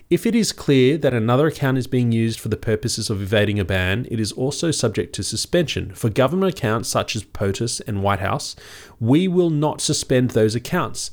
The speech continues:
but will take action to limit their use. However,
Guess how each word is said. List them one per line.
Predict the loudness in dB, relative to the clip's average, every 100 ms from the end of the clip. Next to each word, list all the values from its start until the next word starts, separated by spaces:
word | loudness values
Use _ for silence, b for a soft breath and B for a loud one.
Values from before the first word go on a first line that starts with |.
| B B B 0
but | 0 2
will | 0 0
take | 0 -2 -2 -2
action | -4 -2 -4
to | -2 0
limit | 2 2 0
their | 2 2
use. | 2 0 0 -2 -8 -10 b b b
However, | 2 4 4 0